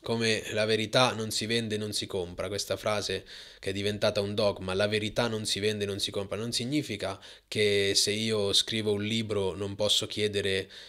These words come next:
eh, alle persone, eh, di fare un'offerta per cercare di coprire le spese di stampa e spedizione, perché altrimenti sto vendendo la verità. No, non è questo.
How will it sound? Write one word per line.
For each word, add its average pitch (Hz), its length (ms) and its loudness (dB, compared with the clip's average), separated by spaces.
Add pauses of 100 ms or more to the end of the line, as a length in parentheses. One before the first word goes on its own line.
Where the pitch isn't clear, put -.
eh, 92 560 -6
alle 104 220 0
persone, 101 760 0 (380)
eh, - 200 -12
di 101 160 -4
fare 104 220 2
un'offerta 101 640 0
per 98 160 -4
cercare 101 400 0
di 95 80 -2
coprire 98 340 -4
le 95 140 0
spese 95 320 0
di 95 100 -4
stampa 95 400 -2
e - 20 2
spedizione, 90 840 -4
perché 101 400 -2
altrimenti 95 580 -2
sto 95 220 -2
vendendo 95 440 -2
la 90 120 -2
verità. 92 400 -4
No, 98 320 -8
non 98 180 -8
è 110 160 -4
questo. - 480 -6